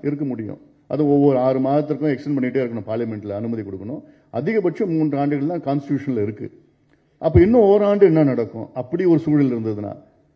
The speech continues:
இல்ல நீங்க அடுத்தது தேர்தல் வைப்பீங்களா? தேர்தல் வச்சு, தேர்தல் ஐந்து ஆண்டுகளுக்கு தேர்தலா,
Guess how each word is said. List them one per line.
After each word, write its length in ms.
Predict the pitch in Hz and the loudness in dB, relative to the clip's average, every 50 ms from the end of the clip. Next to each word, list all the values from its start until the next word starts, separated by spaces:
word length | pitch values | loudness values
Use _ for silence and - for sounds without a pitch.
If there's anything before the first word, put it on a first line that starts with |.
| _ _ _ _ _ _ _ _ _ _ _ | _ _ _ _ _ _ _ _ _ _ _
இல்ல 320 | - 156 175 185 196 202 190 | -2 -2 0 2 2 2 2
நீங்க 260 | 180 175 170 165 147 | 2 2 2 2 2
அடுத்தது 360 | 143 151 180 175 190 180 175 | 2 2 0 0 0 -2 0
தேர்தல் 420 | 180 170 165 170 170 160 147 135 | 0 0 2 2 2 2 2 0
வைப்பீங்களா? 420 | 135 - 127 117 110 107 107 104 104 - - - _ _ _ _ _ _ _ _ _ _ _ _ _ _ | 0 -2 -4 -4 -4 -4 -4 -4 -6 -8 -16 -20 _ _ _ _ _ _ _ _ _ _ _ _ _ _
தேர்தல் 340 | _ - 185 208 202 208 196 | _ 2 4 4 6 4 4
வச்சு, 480 | 180 175 160 - - 185 190 196 202 202 | 2 0 0 -2 -4 -6 -6 -6 -6 -4
தேர்தல் 300 | - 175 175 175 180 185 | -2 0 0 0 2 2
ஐந்து 320 | 160 139 147 170 175 170 170 | 2 4 2 2 2 2 2
ஆண்டுகளுக்கு 460 | 175 175 175 175 170 165 151 139 151 | 2 2 2 2 0 0 0 0 0
தேர்தலா, 480 | 147 135 135 131 131 131 131 127 127 | 0 2 0 0 0 0 0 0 -2